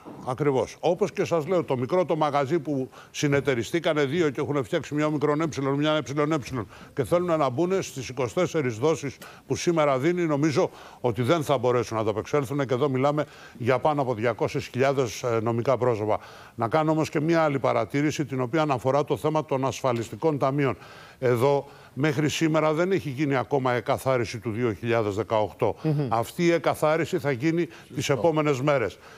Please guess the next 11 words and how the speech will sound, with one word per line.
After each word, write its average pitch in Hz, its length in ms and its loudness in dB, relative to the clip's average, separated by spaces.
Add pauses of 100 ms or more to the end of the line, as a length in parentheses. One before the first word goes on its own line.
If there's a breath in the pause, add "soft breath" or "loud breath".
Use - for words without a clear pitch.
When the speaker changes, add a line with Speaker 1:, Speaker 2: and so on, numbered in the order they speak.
(240 loud breath)
Speaker 1:
Τι 175 160 2
λέει 185 340 4
η 147 80 2
ρύθμιση; 143 640 -2
Η 127 120 -2
ρύθμιση 147 500 -2
λέει 151 280 2 (320 loud breath)
ότι 170 340 2
βεβαιώθηκε 143 640 2
στο 135 200 -2
δεκαεννιά, 123 640 0